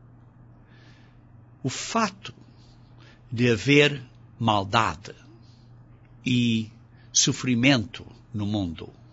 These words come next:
é prova de que não existe Deus. Porque se houvesse Deus, Deus, como as pessoas acreditam que é todo poderoso e todo amoroso,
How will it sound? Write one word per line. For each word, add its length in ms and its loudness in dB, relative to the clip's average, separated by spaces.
é 100 4
prova 800 2
de 100 0
que 140 -4
não 180 4
existe 420 0
Deus. 420 -16
Porque 180 4
se 160 4
houvesse 500 6
Deus, 400 -4
Deus, 560 4
como 180 -2
as 60 -6
pessoas 320 2
acreditam 480 -6
que 140 -12
é 20 -12
todo 300 -2
poderoso 760 0
e 120 -10
todo 580 -2
amoroso, 760 0